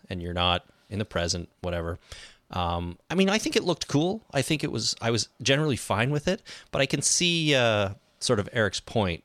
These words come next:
about it being, it, it kind of feeling like it was just there to, to make sure we understand what's going on. Like, maybe they watched, maybe the producers or whoever watched this in color and were like, "It's hard to follow.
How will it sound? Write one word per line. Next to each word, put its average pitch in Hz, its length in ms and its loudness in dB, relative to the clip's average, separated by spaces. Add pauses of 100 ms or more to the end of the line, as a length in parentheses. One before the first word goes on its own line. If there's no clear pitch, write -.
about 87 380 -4 (180)
it 90 360 -6 (580)
being, 98 460 4 (160)
it, 120 240 0
it 131 140 -2
kind 156 280 2
of 139 80 2
feeling 120 320 2
like 101 200 0
it 107 60 -6
was 98 140 -2
just - 420 0
there 98 340 6
to, 90 600 0 (120)
to - 120 -10
make 101 160 0
sure - 180 0
we 98 140 2
understand 90 540 0
what's 87 180 -4
going 87 300 -4
on. 85 220 -2
Like, 87 180 -4 (240)
maybe 165 240 4
they 156 140 2
watched, 123 420 -2 (100)
maybe 143 160 0
the 180 100 0
producers 107 640 2
or 95 220 0
whoever 104 300 2
watched 90 380 0
this - 180 0
in 92 80 -4
color 117 400 2
and 92 80 -2
were 95 100 2
like, 90 280 2 (640)
"It's - 140 2
hard 113 200 4
to 110 60 4
follow. 82 480 0